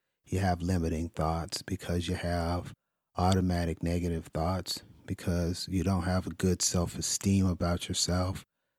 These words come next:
because you're suffering from this arena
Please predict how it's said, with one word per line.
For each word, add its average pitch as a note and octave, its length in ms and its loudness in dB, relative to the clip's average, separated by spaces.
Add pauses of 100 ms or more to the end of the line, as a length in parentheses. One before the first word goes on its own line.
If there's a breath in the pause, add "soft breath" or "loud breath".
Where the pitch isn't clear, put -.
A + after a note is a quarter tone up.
because F#2 500 4
you're E2+ 160 2
suffering F#2+ 600 4
from E2 440 -2
this F#2+ 400 4
arena F2 760 2